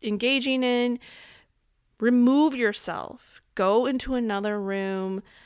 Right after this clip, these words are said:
leave the house, whatever you need to do to separate yourself from somebody else, to give yourself some time to process and express it, do it. So some of the things that you can do to process your emotions is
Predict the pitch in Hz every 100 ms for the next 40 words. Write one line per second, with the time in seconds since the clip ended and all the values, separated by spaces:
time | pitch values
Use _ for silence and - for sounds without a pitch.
0 | _ _ _ _ 190 220 247 240 254 -
1 | 196 196 196 - 190 208 226 254 214 226
2 | 226 214 202 208 185 190 185 180 196 -
3 | - 202 214 220 202 196 196 - 190 190
4 | 190 196 - 185 190 202 185 180 - 190
5 | 208 208 202 202 - 196 202 202 196 -
6 | 196 185 190 196 190 - 196 180 185 -
7 | 180 180 - - - - 196 185 - -
8 | - 214 208 - 185 180 - _ _ _
9 | 202 202 180 214 240 - - - - -
10 | _ - 247 214 226 220 240 247 254 262
11 | 277 247 - 220 - 302 269 302 311 220
12 | 196 - 202 220 202 196 208 - 240 233
13 | - 247 220 214 - 220 202 180 - 170
14 | 170 - 180 170 165 -